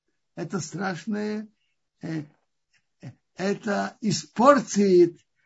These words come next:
то влияние, которое Авраам имел на множество людей.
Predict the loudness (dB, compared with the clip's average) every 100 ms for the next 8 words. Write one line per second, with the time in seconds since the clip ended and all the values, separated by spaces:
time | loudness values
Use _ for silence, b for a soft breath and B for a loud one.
0 | _ 4 6 6 4 6 6 6 2 0
1 | 0 2 4 4 2 2 4 4 4 2
2 | 2 4 2 2 0 -2 -4 -4 0 2
3 | 0 -4 -6